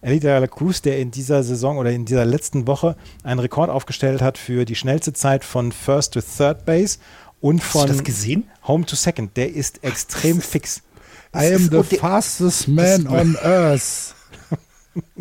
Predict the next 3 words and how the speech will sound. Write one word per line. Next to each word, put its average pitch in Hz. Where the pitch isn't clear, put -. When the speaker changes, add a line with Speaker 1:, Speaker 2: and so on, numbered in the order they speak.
Speaker 3:
Ja. 143
Speaker 2:
Es -
ist, -